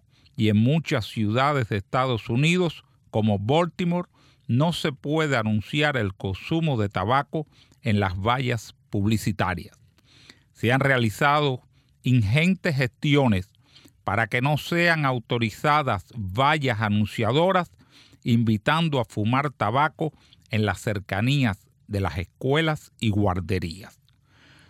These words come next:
Desde hace algún tiempo se ha intensificado la campaña del abuso infantil con los hijos cuando los padres fuman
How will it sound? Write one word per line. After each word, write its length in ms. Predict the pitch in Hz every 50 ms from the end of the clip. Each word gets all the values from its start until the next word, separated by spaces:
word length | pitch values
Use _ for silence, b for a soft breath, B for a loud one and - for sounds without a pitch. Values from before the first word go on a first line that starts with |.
| b b -
Desde 240 | 131 131 175 208
hace 180 | 233 233 - 226
algún 300 | 202 170 151 160 175 160
tiempo 540 | - - 165 160 175 180 156 - 180 165 - _ _ _ _ _ _
se 240 | _ - - 123 127
ha 100 | 147 170
intensificado 1120 | 180 165 - - 151 127 - - 123 101 - 113 98 - - 156 156 165 160 160 156 - _ _ _ _ _ _ -
la 200 | - 117 117 113
campaña 760 | - 117 117 113 110 - _ - 180 180 185 180 170 139 110
del 140 | 101 104 104
abuso 440 | 101 104 110 135 160 156 135 - 143
infantil 800 | 123 101 - - 101 101 98 95 - - 151 156 139 107 - - _ _ _
con 220 | - - 95 98 98
los 220 | 95 92 - -
hijos 420 | 196 208 175 - 190 175 - - B B B B B B B B
cuando 300 | - 101 101 110 104 110
los 140 | 117 117 -
padres 440 | - - 156 160 170 175 165 156 127 _ _
fuman 460 | - 208 226 220 196 170 127 110 -